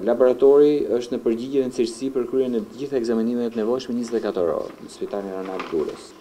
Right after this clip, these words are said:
Shërbimi i maternitetit do të ketë gatishmëri të gjithë shefat e reparte, të cilët do të jenë dhe on call. Ekipi i rojeve do të ketë dy mjek obstetër ginekolog dhe një mjek neonat dhe një mjek reanimator. Stafi infermier dhe mamive do të jetë i mbuluar sipas grafikëve njëzet e katër orë.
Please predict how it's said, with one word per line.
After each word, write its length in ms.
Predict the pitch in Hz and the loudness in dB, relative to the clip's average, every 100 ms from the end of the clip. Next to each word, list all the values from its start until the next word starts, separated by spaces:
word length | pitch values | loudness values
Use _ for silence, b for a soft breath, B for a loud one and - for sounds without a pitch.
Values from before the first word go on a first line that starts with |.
| - | -2
Shërbimi 460 | 120 113 143 147 | 0 2 2 2
i 20 | 139 | 0
maternitetit 580 | 131 131 123 139 143 147 | 0 0 2 4 4 4
do 80 | 123 | 0
të 140 | 120 | 2
ketë 160 | 139 127 | 2 2
gatishmëri 340 | 123 135 135 | 0 -2 -2
të 80 | 123 110 | -4 -4
gjithë 220 | 147 - | -6 0
shefat 320 | 160 135 117 | 0 0 2
e 80 | 107 | 2
reparte, 480 | 101 117 131 151 151 | 2 -2 -2 -4 -6
të 80 | 123 | -6
cilët 260 | - 135 131 | -6 -2 -2
do 60 | 117 | -2
të 160 | 135 | -4
jenë 100 | 131 | -6
dhe 80 | 120 | -4
on 140 | 113 104 | -6 -2
call. 260 | 101 78 73 - | -2 -2 -4 -8
Ekipi 320 | 101 151 151 131 | -6 -4 2 4
i 80 | |
rojeve 320 | 123 139 147 147 | 4 4 2 0
do 80 | 120 | -2
të 140 | 113 - | -4 -2
ketë 880 | 98 90 - - - - - - - | -2 -2 -12 -20 -20 -20 -20 -18 -8
dy 160 | 139 | -4
mjek 400 | 147 151 - - 123 | 0 0 -2 -4 -6
obstetër 380 | 123 135 135 135 | -4 -4 -2 -2
ginekolog 480 | 135 131 135 151 147 | -2 -2 -2 -4 -4
dhe 80 | 117 | -4
një 80 | 139 131 | -2 -2
mjek 260 | 135 147 | -2 -2
neonat 560 | 120 107 95 73 - - B B B B B B - - | -4 -4 -2 -4 -8 -18 B B B B B B -18 -6
dhe 80 | 113 | -2
një 120 | 139 156 | 0 2
mjek 240 | 147 147 | 0 0
reanimator. 600 | 123 113 104 90 82 78 - | 0 0 -2 -2 -4 -6 -12
Stafi 400 | - - 135 135 | -10 -4 -2 -4
infermier 380 | 117 117 123 127 | -4 -4 -2 -2
dhe 60 | 117 | -2
mamive 420 | 104 104 139 147 | -2 0 0 0
do 80 | 123 | 0
të 120 | 131 | -2
jetë 100 | 123 | -2
i 20 | |
mbuluar 340 | 113 113 135 135 | -4 0 -2 -2
sipas 320 | 113 117 104 | -4 -4 -2
grafikëve 420 | 104 98 117 127 | -2 -4 -8 -6
njëzet 320 | 113 110 104 101 | -6 -6 -6 -6
e 40 | |
katër 220 | 95 85 - | -4 -4 -6
orë. 280 | - 110 | -8 -14